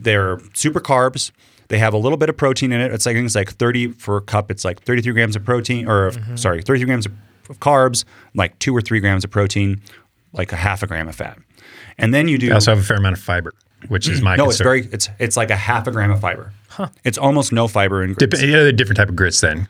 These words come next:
Speaker 1: Okay. The, you can get, you can get grits that are almost no fiber at
Speaker 3: Okay,
Speaker 1: all.
Speaker 3: cool.
Speaker 2: Good.
Speaker 1: And then you have a station where everyone walks their bowls over,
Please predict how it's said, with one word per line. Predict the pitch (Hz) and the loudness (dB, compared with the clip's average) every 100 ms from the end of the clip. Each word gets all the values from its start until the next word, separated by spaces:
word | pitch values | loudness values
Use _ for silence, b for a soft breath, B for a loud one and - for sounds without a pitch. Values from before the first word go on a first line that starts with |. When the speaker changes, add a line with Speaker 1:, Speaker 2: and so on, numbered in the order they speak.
| - | -2
Speaker 1:
Okay. | 110 95 104 | -2 -2 -2
The, | 131 127 | 0 2
you | 156 | 2
can | 156 | 2
get, | 156 131 | 0 0
you | 135 | -4
can | 143 | 0
get | 147 | -2
grits | 107 120 117 | 0 0 0
that | 110 | 0
are | 98 92 - - - _ _ - _ | 0 0 -4 -16 -20 _ _ -20 _
almost | 117 113 104 | -2 0 0
no | 95 95 | -2 -4
fiber | 90 90 - | -4 -6 -6
at | |
Speaker 3:
Okay, | 98 | -4
Speaker 1:
all. | 95 - - | -6 -8 -8
Speaker 3:
cool. | 117 - B | -6 -6 B
Speaker 2:
Good. | - 120 | -6 0
Speaker 1:
And | 127 | 4
then | 131 131 113 - _ _ - | 4 2 -2 -12 _ _ -2
you | 117 | 0
have | 117 | 2
a | 95 | 0
station | - 151 165 95 98 101 - - | 0 0 2 0 -2 -6 -16 -4
where | 113 | 0
everyone | 110 117 | 2 2
walks | 104 101 - | 2 0 -2
their | 90 | -2
bowls | 113 113 | -2 2
over, | 92 92 117 | 0 0 -2